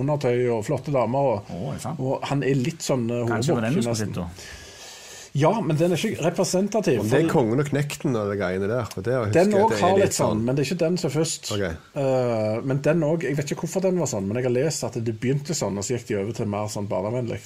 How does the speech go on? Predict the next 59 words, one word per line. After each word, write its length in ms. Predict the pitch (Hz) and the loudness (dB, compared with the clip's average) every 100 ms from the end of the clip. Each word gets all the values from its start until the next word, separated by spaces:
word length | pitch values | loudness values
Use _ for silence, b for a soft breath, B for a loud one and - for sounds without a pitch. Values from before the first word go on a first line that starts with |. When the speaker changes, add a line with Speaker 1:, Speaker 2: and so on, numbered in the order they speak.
| - | -10
Speaker 1:
eh, 340 | 113 113 123 123 - - 110 | -8 -8 -10 -12 -18 -12 -4
Speaker 3:
Ja. 180 | 104 87 - | -2 -4 -8
Speaker 1:
ja, 200 | - - - | -10 -10 -12
for 160 | - | -8
det, 120 | 107 98 | -4 -2
det 120 | 92 | -2
Speaker 3:
Stemmer. 40 | 80 | -2
Speaker 1:
slo 80 | 113 | -2
ikke 140 | 101 | -2
helt 100 | 120 120 | -2 0
av. 100 | 123 | -2
Speaker 2:
Jeg 80 | 117 | 0
Speaker 1:
Men 80 | |
Speaker 2:
kan 60 | 127 | 2
Speaker 1:
det 60 | 156 | 4
gjorde 60 | 147 | 4
de 40 | |
Speaker 2:
tenke 60 | 147 | 4
Speaker 1:
også 60 | 151 | 4
i 100 | 139 | 2
Danmark. 240 | 151 - - | 2 -2 -6
Speaker 2:
Ja, 140 | 110 107 | -6 -4
for 60 | 120 | -4
jeg 40 | |
kan 80 | 117 | -2
tenke 100 | 123 | -2
meg 160 | 135 120 | -2 -2
de 60 | |
danske 400 | 110 101 - 170 | -2 -4 -4 -4
var 140 | 127 107 | -2 -2
nok 120 | 101 | -4
ganske 680 | 92 85 - 110 90 85 85 | -8 -10 -10 -8 -8 -8 -10
drøye. 380 | 87 78 82 85 - | -10 -10 -10 -10 -2
Speaker 1:
Ja, 80 | 139 | 2
de 120 | 160 | 4
også 180 | 175 170 | 4 4
hadde 140 | 151 | 2
bare 220 | 139 117 120 | 2 2 2
en, 100 | 110 - - - | -2 -6 -16 -12
Speaker 2:
Ja. 120 | 90 - - | -10 -10 -10
Speaker 1:
og 100 | 117 | -8
så 120 | 123 | -6
snudde 200 | - 98 117 | -4 -4 -2
de. 180 | 117 98 | -4 -4
Speaker 2:
Ok. 140 | 92 90 87 - | -8 -10 -14 -10
Speaker 1:
For 60 | 110 | -6
det, 180 | 101 95 | -4 -4
det 220 | 107 107 | -4 -4
gikk 100 | 107 | -6
ikke 140 | - | -4
helt 120 | 107 | -4
veien. 180 | 104 110 113 | -2 -4 -4
For 20 | |
det 80 | 107 | -4
skulle 140 | 123 135 | -2 0
egentlig 160 | 147 | 0
være 120 | 120 120 | 0 0
nesten 300 | 127 - 127 | -4 -4 -4
sexkomedie. 560 | 123 - - 156 151 | -6 -6 -4 -4 -4